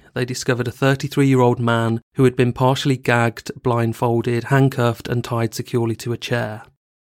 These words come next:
He was alive but deeply distressed and pleading to be set free.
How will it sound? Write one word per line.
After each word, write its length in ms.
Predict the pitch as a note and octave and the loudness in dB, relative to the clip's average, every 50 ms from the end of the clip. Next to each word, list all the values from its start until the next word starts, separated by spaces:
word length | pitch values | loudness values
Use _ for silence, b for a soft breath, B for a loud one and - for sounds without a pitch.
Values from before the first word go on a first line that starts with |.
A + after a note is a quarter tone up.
| _ _ _ | _ _ _
He 120 | - E3 E3 | 0 2 2
was 140 | D3+ C3 C#3 | 4 4 4
alive 480 | C3+ D3 C#3+ B2+ A#2+ A#2+ A#2+ A2+ - | 4 4 6 4 6 4 4 2 2
but 240 | - B2 - - - | 0 0 0 0 -2
deeply 320 | - A#2+ A2+ - - B2+ | -4 -4 -2 -2 -4 -6
distressed 640 | A#2 - A#2 - - - A#2 A2+ A2 - - - - C3 | -4 -4 -6 -6 -4 -2 -2 -2 -4 -6 -10 -6 -2 -2
and 140 | A#2 A2+ | -2 -2
pleading 560 | - - C3 B2+ C3 C3 B2 A#2+ A#2+ A2+ A2+ A2 | -2 0 2 2 4 4 2 2 2 2 0 -2
to 100 | - A2 | -4 -8
be 100 | A#2+ A2 | -8 -8
set 280 | - - A#2 G#2+ - | -6 -6 -6 -6 -8
free. 400 | - - - A#2+ A#2 A#2 A2+ A2 | -10 -6 -4 -4 -4 -4 -6 -10